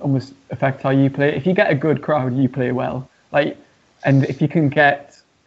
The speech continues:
sort of a crowd that's just not responding, they don't seem interested, it kind of becomes very frustrating, and you maybe find you're making more mistakes than you normally would. It's, it's, yeah, playing live makes a really big difference.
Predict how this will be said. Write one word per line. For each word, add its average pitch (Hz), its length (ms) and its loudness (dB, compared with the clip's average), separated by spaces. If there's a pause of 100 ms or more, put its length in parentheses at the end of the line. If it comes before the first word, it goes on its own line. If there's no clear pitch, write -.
(160)
sort 151 160 -12
of 123 60 -8
a - 20 -14
crowd 131 180 -6
that's - 180 -12
just 123 140 -12
not 135 140 -6
responding, 131 460 0
they 127 60 -2
don't 131 200 -4
seem 127 160 -4
interested, 127 520 -4
it 143 80 -4
kind 131 160 -2
of 127 60 0
becomes 131 240 -2
very 143 160 0
frustrating, 139 640 0
and 131 100 2
you 127 60 2
maybe 127 420 0 (380)
find 135 220 4
you're 135 180 0 (220)
making 139 260 2
more 127 140 0
mistakes - 480 -2
than 131 100 -4
you 131 60 -2
normally 127 280 -2
would. 127 180 -2
It's, - 180 -8
it's, - 380 -4
yeah, 131 260 0 (380)
playing 147 180 4
live 131 240 2
makes 131 180 -8
a 131 60 -8
really 127 160 -4
big 135 160 -8
difference. 127 420 -14